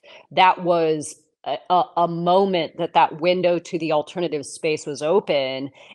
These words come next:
and my world fed to me a new way to get something accomplished. And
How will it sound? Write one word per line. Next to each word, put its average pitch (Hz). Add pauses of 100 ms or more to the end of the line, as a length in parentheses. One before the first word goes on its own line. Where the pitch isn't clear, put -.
and 180
my 160
world 175
fed 185
to 190
me 147
a 160
new 170
way 170
to -
get 156
something 151
accomplished. 185 (340)
And 190